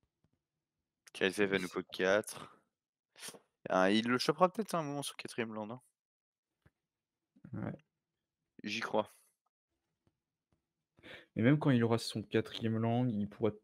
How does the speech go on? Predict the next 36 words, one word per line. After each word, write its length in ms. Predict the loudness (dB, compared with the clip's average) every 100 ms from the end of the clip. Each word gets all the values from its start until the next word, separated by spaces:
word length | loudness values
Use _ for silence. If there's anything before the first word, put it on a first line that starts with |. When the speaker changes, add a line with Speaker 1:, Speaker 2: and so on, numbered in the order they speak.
| _
Speaker 2:
toujours 360 | -8 -4 -4 -4
pas 220 | 0 0
double 360 | 2 -2 0 0
spell 320 | -2 -2 -2
facilement. 760 | -2 -6 -6 -8 -6 -4 -6 -8 _ _ _ _ _ _ _ _ _ _ _ -20 -20 -20 _ _ _ _ -12
Speaker 1:
Mmh. 140 | -8 -8 _ _ _ _ _ _ _ _ _ _ _ _ _ _ _ _ -14
Speaker 2:
Ce 80 | -12
Speaker 1:
Je 40 |
Speaker 2:
qui 100 | -4
Speaker 1:
pense 60 | 2
Speaker 2:
veut 60 | 6
Speaker 1:
que 20 |
Speaker 2:
dire 160 | 6 6
qu'à 520 | 8 10 8 8 6
partir 260 | 4 2
du 80 | 4
moment 120 | 6
où 20 | 4
il 80 |
peut 80 | 4
pas 100 | 2
double 180 | 4 2
spell, 260 | 4 6 6
la 160 | 6
lock 120 | 4 2
cryptique, 420 | -2 -2 -2 0
heu, 60 | 0
bah, 400 | 2 2 2 0
l-, 180 | 0 -6 -10 -12 -8 0
Speaker 1:
Bah, 320 | 4 6 6
Speaker 2:
le 20 | 6
Speaker 1:
c'est 80 |
Speaker 2:
lock 120 | 4 0
Speaker 1:
sa 80 | -6
défense. 300 | -6 -6 -4
Speaker 2:
justement. 260 | -4 -4